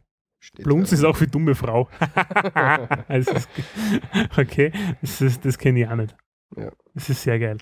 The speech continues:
Speaker 2: Na, Blunzenfett heißt nichts anderes wie total betrunken sein.
Speaker 1: Ja.
Speaker 2: Ja,
Speaker 1: Wa-,
Speaker 2: da
Speaker 1: was interessant ist, Blunzen heißt, ist auch, äh, äh, äh, ähm,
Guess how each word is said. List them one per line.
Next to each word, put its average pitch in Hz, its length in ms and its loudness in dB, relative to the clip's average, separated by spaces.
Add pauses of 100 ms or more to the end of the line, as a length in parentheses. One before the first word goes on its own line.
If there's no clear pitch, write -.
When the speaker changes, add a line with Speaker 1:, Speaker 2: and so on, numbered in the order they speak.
(500)
Speaker 2:
Na, 117 200 4
Blunzenfett 156 600 4
heißt 135 180 2
nichts 127 260 4
anderes 123 180 2
wie 123 60 -2
total 110 340 -4
betrunken - 480 -4
sein. 160 260 -10 (1800)
Speaker 1:
Ja. 98 140 -2 (200)
Speaker 2:
Ja, 143 200 -4
Speaker 1:
Wa-, 110 140 4
Speaker 2:
da 127 160 2
Speaker 1:
was 123 180 2
interessant 151 440 2
ist, 180 200 0
Blunzen 170 680 2 (300)
heißt, - 560 -8
ist 120 260 -4
auch, 113 640 2 (1160)
äh, 101 80 -4
äh, 95 360 -4 (100)
äh, 85 320 -2
ähm, 95 200 -6